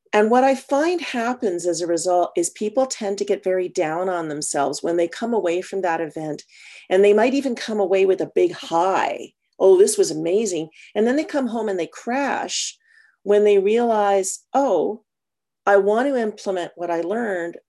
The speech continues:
but there's this stuff that's getting in the way."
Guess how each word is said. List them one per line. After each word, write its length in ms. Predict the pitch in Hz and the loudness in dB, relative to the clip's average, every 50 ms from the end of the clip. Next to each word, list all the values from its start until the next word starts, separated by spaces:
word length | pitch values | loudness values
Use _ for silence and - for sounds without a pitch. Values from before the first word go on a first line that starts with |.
| _ _ _ _ | _ _ _ _
but 200 | - 196 196 196 | 0 0 2 2
there's 260 | - 202 202 196 196 | 2 2 2 2 0
this 360 | - 208 190 - - - - _ _ _ | -4 -6 -6 -6 -8 -10 -12 _ _ _
stuff 500 | - - - - - - 226 208 202 208 - | -8 -4 -4 -2 0 0 0 0 0 -2 -4
that's 180 | 214 202 202 - | -6 -6 -6 -2
getting 340 | - 202 180 175 180 180 175 | 0 0 2 2 0 -2 -4
in 120 | 170 170 | -4 -4
the 80 | 175 170 | -6 -4
way." 480 | 170 226 254 240 185 160 151 147 - | -4 -4 -4 -4 -4 -4 -4 -6 -8